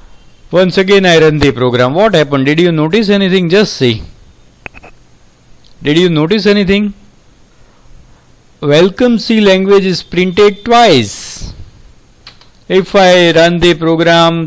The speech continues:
thrice, then it will be printed thrice. Did you notice? Fine. So to clear the previous output, we add the function called C L R S C R. It is not given in your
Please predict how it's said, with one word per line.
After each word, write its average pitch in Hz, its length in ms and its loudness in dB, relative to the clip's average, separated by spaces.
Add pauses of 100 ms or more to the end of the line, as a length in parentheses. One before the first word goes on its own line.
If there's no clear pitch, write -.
(120)
thrice, 175 460 2
then 151 340 0
it 156 140 -6
will 170 160 -2
be 165 80 2
printed 165 560 -4
thrice. 180 340 2
Did 151 120 -2
you 175 100 2
notice? 175 600 -2 (800)
Fine. 113 260 0 (1600)
So - 240 0 (760)
to 185 160 0 (140)
clear 208 340 2
the 175 380 0 (160)
previous 196 520 0 (200)
output, 175 500 -2
we 175 400 -2
add 165 420 0 (420)
the 151 200 0 (160)
function 175 480 -2
called 151 360 2 (100)
C 190 380 -4 (120)
L 160 180 4
R 156 380 2
S - 240 -4
C 151 120 0 (120)
R. 127 260 0
It 151 160 -6
is 160 140 -2 (100)
not 165 240 -2
given 156 220 -2
in 151 120 -2
your 147 140 -2